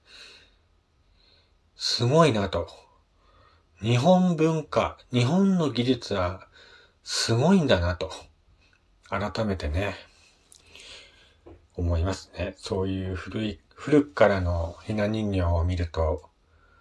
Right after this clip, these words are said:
本当にね、言葉が出ない。うん。そんな感じでしたね。この間、ちょうどね、こちらの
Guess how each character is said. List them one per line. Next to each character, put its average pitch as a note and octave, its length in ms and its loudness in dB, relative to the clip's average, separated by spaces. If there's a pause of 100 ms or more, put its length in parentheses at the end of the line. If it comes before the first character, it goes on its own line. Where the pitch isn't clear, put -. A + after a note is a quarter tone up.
(220)
本 D3+ 300 -4
当 E3 200 -2
に D3+ 100 -2
ね、 B2+ 380 0 (2250)
言 - 280 0
葉 G#2+ 160 -4
が F2+ 100 -2
出 F2+ 140 0
な F2 80 0
い。 D#2+ 40 -4 (1400)
う F2+ 40 -4
ん。 D2 400 -2 (880)
そ G#2 160 -2
ん G#2+ 80 -2
な G#2+ 80 -4
感 G#2+ 180 -2
じ G#2 100 -4
で F#2+ 120 -2
し - 60 -8
た D#2 140 -4
ね。 G#2 520 -4 (100)
こ - 100 -10
の C3 100 -2
間、 C3+ 440 2
ち - 100 -12
ょ A2 80 0
う - 20 -2
ど G2+ 120 -6
ね、 A2+ 240 -2 (260)
こ - 160 -20
ち - 120 -8
ら G#2+ 100 -2
の G2 540 -6